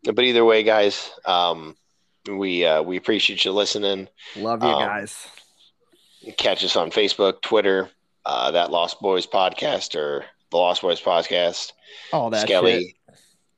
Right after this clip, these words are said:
Speaker 1: That Monster in the Woods. Um,
Speaker 2: Fucking play fucking video games with me. Ghostface Killer F L, PlayStation
Speaker 1: There you
Speaker 2: Network.
Speaker 1: go.
Speaker 2: Get on it.
Speaker 1: Just, just try reaching out to us either any ways you guys can.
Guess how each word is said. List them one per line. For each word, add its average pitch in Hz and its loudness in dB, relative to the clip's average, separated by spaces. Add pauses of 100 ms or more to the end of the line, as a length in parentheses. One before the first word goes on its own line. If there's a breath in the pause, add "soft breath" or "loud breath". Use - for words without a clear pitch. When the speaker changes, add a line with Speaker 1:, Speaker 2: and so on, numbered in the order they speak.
(540)
Speaker 1:
That 90 0
Monster 90 0
in 90 -2
the 85 -4
Woods. 92 0 (1080 loud breath)
Um, 65 -2 (380)
Speaker 2:
Fucking 190 -4
play 233 0
fucking 196 -2
video 156 2
games 120 -6
with 117 -6
me. 98 -10
Ghostface 147 -4
Killer 135 -4
F 120 -6
L, 101 -2
PlayStation 139 -4
Speaker 1:
There 101 2
you 92 0
Speaker 2:
Network. 90 4
Speaker 1:
go. 110 -20
Speaker 2:
Get 139 -2
on 131 -2
it. 101 -8
Speaker 1:
Just, 120 -2 (140)
just 117 0
try 139 4
reaching 113 2
out 107 2
to 113 4
us 104 2
either 101 4
any 107 2
ways 98 2
you 92 -6
guys 87 2
can. 95 -2